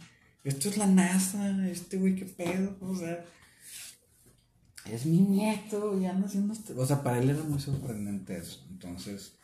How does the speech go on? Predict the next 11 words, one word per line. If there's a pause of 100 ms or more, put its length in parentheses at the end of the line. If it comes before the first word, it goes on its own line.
(180)
estuvo
chido
eso. (180)
<clears throat>
Este, (400)
fue
ese
año, (640)
hace
veinte
años.